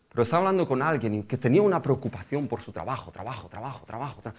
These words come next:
y tengo que estar aquí para estar mejor, y estar aquí para estar mejor, y estar aquí para estar mejor, y todo, todo, todo, todo. Y al final, después de tiempo, le dije, "Oye, ¿sabes cuál es tu problema? Que tienes una desconfianza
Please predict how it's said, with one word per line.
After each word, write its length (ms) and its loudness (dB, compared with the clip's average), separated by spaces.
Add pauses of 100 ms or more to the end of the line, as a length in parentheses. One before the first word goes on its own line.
(120)
y 60 -4
tengo 200 4
que 60 0
estar 220 -2
aquí 180 -2
para 160 2
estar 220 0
mejor, 280 2
y 60 2
estar 180 -2
aquí 220 -2
para 140 0
estar 180 0
mejor, 260 2
y 40 4
estar 160 -4
aquí 180 -2
para 140 2
estar 160 -4
mejor, 180 0
y 20 -8
todo, 140 -4
todo, 220 -4
todo, 140 -6
todo. 160 -2 (680)
Y 100 6
al 120 6
final, 540 4
después 400 2
de 120 2
tiempo, 380 0
le 80 2
dije, 220 2
"Oye, 220 2
¿sabes 340 -4
cuál 160 -4
es 120 -6
tu 100 -6
problema? 460 -6 (1900)
Que 100 -6
tienes 340 0
una 200 0
desconfianza 1700 -4